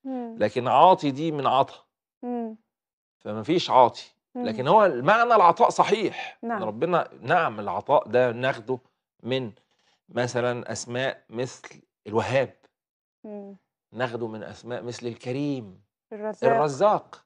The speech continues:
Speaker 1: نعم.
Speaker 2: كل دي أسماء
Speaker 1: الفتاح.
Speaker 2: نأخذ، الفتاح، نعم. بل الخالق كمان.
Speaker 1: الله.
Speaker 2: فيها معنى العطاء لأنه أعطى من
Speaker 1: مم.
Speaker 2: خلقه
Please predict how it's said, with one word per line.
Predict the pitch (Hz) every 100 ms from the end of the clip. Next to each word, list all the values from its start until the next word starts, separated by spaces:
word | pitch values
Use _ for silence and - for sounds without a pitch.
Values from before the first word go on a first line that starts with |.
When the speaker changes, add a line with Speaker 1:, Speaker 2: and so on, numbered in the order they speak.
| _
Speaker 1:
نعم. | 233 214 202 196 196 _
Speaker 2:
كل | - 202 180
دي | 202 208
أسماء | 131 - 185 226
Speaker 1:
الفتاح. | - 247
Speaker 2:
نأخذ، | 190 - 160 131 147
الفتاح، | 104 113 - 160 170
نعم. | 151 170 135 120 _ _ _ _ _
بل | 113 151
الخالق | 143 139 120 104 - _
كمان. | 104 104 95 _ -
Speaker 1:
الله. | 220 214
Speaker 2:
فيها | 202 127 120
معنى | 120 117 110
العطاء | 92 - 117 104
لأنه | 98 104 104 -
أعطى | 151 180 147 - 151 165 - _ _ -
من | 247 139
Speaker 1:
مم. |
Speaker 2:
خلقه | 135 127 143 139 139 156